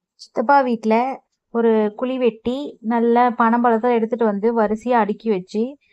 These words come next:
அது மேல இந்த மாதிரி மண்ணு கொட்டி, அதுக்கு மேல லேயர் லேயரா அடுக்கி வச்சோம்னா பனங்கிழங்கு வந்து வந்துரும். சித்தப்பா வீட்ல இதை நடவு செஞ்சிருக்கிறாங்க. இது வளர்ந்ததுக்கு அப்புறம் இது எப்படி வருதுன்னு நான் உங்களுக்கு காட்டுறேன்.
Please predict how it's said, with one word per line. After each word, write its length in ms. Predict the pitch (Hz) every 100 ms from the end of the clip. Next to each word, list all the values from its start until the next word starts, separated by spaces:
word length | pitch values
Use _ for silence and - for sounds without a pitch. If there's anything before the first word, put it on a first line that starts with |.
| _ _
அது 200 | 208 196
மேல 280 | 214 220 254
இந்த 120 | 233
மாதிரி 280 | 220 214 220
மண்ணு 340 | 240 208 214 233
கொட்டி, 440 | 208 185 - 208 240 262 _ _ _ _
அதுக்கு 260 | 208 220 226
மேல 280 | 220 233 262
லேயர் 360 | 233 233 233
லேயரா 280 | 226 214 240
அடுக்கி 280 | 208 208 240
வச்சோம்னா 420 | 220 220 190 196 262
பனங்கிழங்கு 520 | 247 214 220 214 208 190
வந்து 220 | 180 233
வந்துரும். 440 | 240 180 175 165 - _ _ _ _ _ _ _ _ _ _ _ _ _ _ _ _ _ _ _ _
சித்தப்பா 360 | - 226 254 277
வீட்ல 360 | 247 240 240 254 285
இதை 200 | 262 226
நடவு 340 | 220 202 226
செஞ்சிருக்கிறாங்க. 680 | 240 208 208 208 202 196 196 233 - _ _ _ _ _
இது 120 | 226 226
வளர்ந்ததுக்கு 540 | 220 233 269 247 233
அப்புறம் 240 | 220 262 285
இது 140 | 247
எப்படி 320 | 214 214 240
வருதுன்னு 360 | 240 202 214 247
நான் 100 | 233
உங்களுக்கு 280 | 208 190 202
காட்டுறேன். 480 | 196 185 190 220